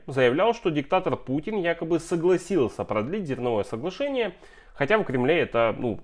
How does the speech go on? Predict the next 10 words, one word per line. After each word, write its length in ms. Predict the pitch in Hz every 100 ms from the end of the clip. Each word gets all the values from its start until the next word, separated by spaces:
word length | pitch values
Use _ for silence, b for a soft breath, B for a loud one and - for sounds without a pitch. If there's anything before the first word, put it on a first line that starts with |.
| -
в 220 | - 110
итоге 300 | 135 123 113
опровергли. 580 | 113 117 98 87 85 - - B B B B -
Позже 380 | 240 277 208 226
Эрдоган 720 | - 175 156 139 117 101 101
заявил, 420 | 120 156 247 247
что 520 | - 214 196 - - - - - -
поговорит 540 | - 202 214 165 113 -
с 60 |
Путиным, 560 | - 233 233 254 247